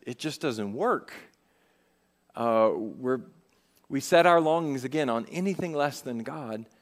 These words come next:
um, and we're left with that still fundamental lacking because it's not what we were made for. It's just not what we were made for. Um, but I think all too often, this feels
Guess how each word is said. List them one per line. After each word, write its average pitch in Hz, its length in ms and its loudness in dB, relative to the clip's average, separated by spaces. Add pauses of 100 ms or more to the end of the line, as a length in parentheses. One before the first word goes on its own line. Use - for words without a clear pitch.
(460)
um, 117 540 -2
and 127 260 -4
we're 135 140 0
left 131 460 2
with 135 160 -10
that 135 260 -6
still 135 360 -8
fundamental 135 1160 -4 (100)
lacking 104 640 -12 (680)
because 139 320 -8
it's 143 140 -12
not 170 160 -10
what 143 120 -6
we 160 140 -4
were 156 100 -8
made 208 220 -8
for. - 280 -18 (540)
It's - 100 -18
just - 300 -8
not 175 280 -6
what 151 120 -4
we 139 140 -4
were 113 100 -4
made 127 260 -6
for. - 280 -20 (1400)
Um, 147 480 0
but 180 120 6
I 208 80 2
think 208 240 -2
all 185 140 8
too 156 200 4
often, 165 680 0 (420)
this 160 220 0
feels 156 540 4